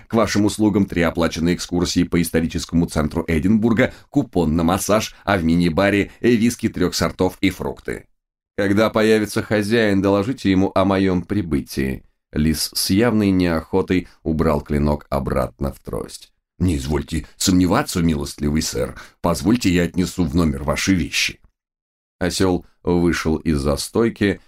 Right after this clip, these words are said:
одет он был как настоящий шотландец. Свободная черная рубашка, короткий пиджак в талию и широкая клетчатая юбка килт. С самой любезнейшей улыбкой прижав уши, он подхватил оба наших саквояжа, едва ли не бегом бросившись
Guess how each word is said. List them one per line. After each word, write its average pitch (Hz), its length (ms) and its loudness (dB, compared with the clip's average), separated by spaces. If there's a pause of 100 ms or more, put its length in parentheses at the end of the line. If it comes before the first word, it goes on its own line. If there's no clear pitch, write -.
одет 101 340 0
он 113 100 2
был 104 140 2
как 101 180 -4
настоящий 92 480 0
шотландец. 69 720 -4 (220)
Свободная 73 560 0
черная 67 340 -2
рубашка, 78 560 -2 (200)
короткий 80 440 -2
пиджак 69 420 -2
в - 80 -20
талию 107 400 2
и 95 120 2
широкая 90 600 0
клетчатая 73 540 -2
юбка 67 440 -4
килт. 58 480 -10 (580)
С - 60 -4
самой 151 320 2
любезнейшей 90 580 2
улыбкой 87 420 2
прижав 76 480 0
уши, 113 400 2
он 82 200 0
подхватил - 560 -2
оба 76 320 0
наших 65 360 -4
саквояжа, 95 720 0 (140)
едва 92 420 2
ли 127 120 2
не 113 140 4
бегом 95 380 2
бросившись 80 640 -2